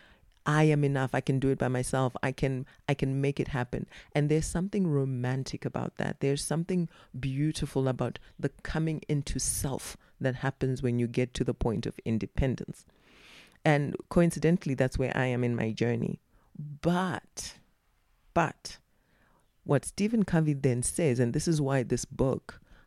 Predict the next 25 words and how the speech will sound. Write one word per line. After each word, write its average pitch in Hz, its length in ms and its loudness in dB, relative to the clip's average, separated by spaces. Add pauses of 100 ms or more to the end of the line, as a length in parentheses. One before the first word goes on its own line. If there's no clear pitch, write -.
(180)
on 127 180 6
self-development 127 960 2 (360)
has 135 200 2
stood 175 300 0
the 165 80 2
test - 320 0
of 135 120 -4
time 131 240 0
as 127 140 -2
one 120 160 2
of 123 100 -2
the 117 100 0
best 117 360 -2
ever 117 240 2
written, 113 640 0 (340)
is 170 140 4
because 165 380 4
he 160 120 4
covered 160 420 2
these 147 200 0
things 139 360 0 (100)
at 139 80 0
a 139 80 4
time 135 560 2 (260)
when 147 260 8